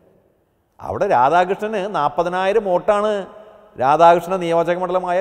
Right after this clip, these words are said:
ചേലക്കര നിയോജക മണ്ഡലത്തിൽ ഉണ്ടായിരുന്നത്. അതാണ് അയ്യായിരത്തിലേക്ക് എത്തിയത്. അപ്പൊ അതുകൊണ്ട് ചേ-, ഏഹ്, ആലത്തൂരിലെ പരാജയം മറ്റ് പരാജയം പോലെ കണക്കാക്കാൻ പറ്റുന്ന ഒരു സ്ഥലമല്ല.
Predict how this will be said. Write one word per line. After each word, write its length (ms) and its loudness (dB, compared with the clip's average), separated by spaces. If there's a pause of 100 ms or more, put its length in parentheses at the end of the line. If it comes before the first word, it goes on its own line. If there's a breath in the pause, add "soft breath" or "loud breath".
(120)
ചേലക്കര 520 0 (100)
നിയോജക 360 -4
മണ്ഡലത്തിൽ 320 -2
ഉണ്ടായിരുന്നത്. 420 -2 (460)
അതാണ് 240 -4
അയ്യായിരത്തിലേക്ക് 480 -10
എത്തിയത്. 240 -18 (3000)
അപ്പൊ 160 0
അതുകൊണ്ട് 300 2 (220)
ചേ-, 300 2 (320)
ഏഹ്, 140 -6 (220)
ആലത്തൂരിലെ 560 2
പരാജയം 460 4 (1040)
മറ്റ് 220 -2
പരാജയം 380 4
പോലെ 160 0
കണക്കാക്കാൻ 340 -6
പറ്റുന്ന 220 -8
ഒരു 80 -20
സ്ഥലമല്ല. 280 -10